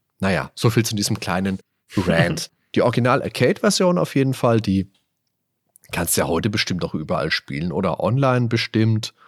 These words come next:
Speaker 1: Und ich, ich denke auch für Switch oder PlayStation vier, da gibt's doch bestimmt auch Versionen, oder? Behaupte ich jetzt einfach mal.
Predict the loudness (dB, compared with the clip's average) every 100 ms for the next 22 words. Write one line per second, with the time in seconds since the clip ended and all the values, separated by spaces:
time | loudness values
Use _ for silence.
0 | _ _ _ _ _ -2 -2 -4 -8 -8
1 | -4 -2 0 0 0 0 -2 -2 -2 0
2 | -2 -2 -4 -4 -4 -2 0 0 -2 -2
3 | 0 0 0 -2 -2 -2 -2 -2 0 0
4 | 0 -2 -2 -4 -4 -6 -4 -2 -2 -2
5 | 0 2 2 0 2 0 -2 -4 -4 -6
6 | -6